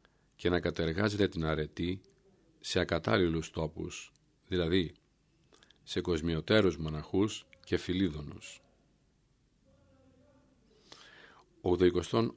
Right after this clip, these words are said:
όγδοον. Ας εξετάσουμε λοιπόν καλά, ο γέροντας. Ας εξετάσει κάθε πρόβατο που πρόκειται να δεχθεί στην πίμνη του,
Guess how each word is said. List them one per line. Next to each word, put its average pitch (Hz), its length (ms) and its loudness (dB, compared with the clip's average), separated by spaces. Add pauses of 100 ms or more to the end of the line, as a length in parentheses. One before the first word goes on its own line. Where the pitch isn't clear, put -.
όγδοον. 80 560 -6 (2250)
Ας 92 180 0
εξετάσουμε 95 600 -2
λοιπόν 80 380 -2
καλά, 76 440 -6 (800)
ο 80 100 -10
γέροντας. 76 680 -6 (1500)
Ας - 140 -8
εξετάσει 85 680 -2 (180)
κάθε 113 340 0
πρόβατο 85 520 0
που 73 120 -14
πρόκειται 85 360 0
να 80 100 0
δεχθεί 80 340 -4
στην - 220 -8
πίμνη 80 300 -2
του, 78 280 -12